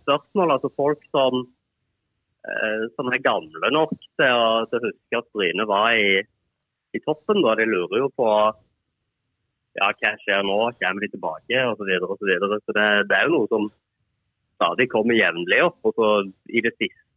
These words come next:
da, selvfølgelig, så har det jo blitt ekstra mye med, med, på grunn av Erling Braut Haaland.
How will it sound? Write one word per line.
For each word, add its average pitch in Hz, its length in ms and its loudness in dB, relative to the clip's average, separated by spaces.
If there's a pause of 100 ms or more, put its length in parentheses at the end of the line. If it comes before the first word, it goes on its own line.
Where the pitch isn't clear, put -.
da, 143 220 2
selvfølgelig, 95 420 0
så 98 140 0
har 95 100 2
det 92 80 2
jo 92 80 0 (240)
blitt 95 180 -4 (300)
ekstra - 460 -4
mye 82 420 0
med, 90 320 0 (1120)
med, 92 500 -2 (1200)
på 120 120 0
grunn 113 180 2
av 110 140 0
Erling 92 240 -2
Braut 90 220 -2
Haaland. 117 280 0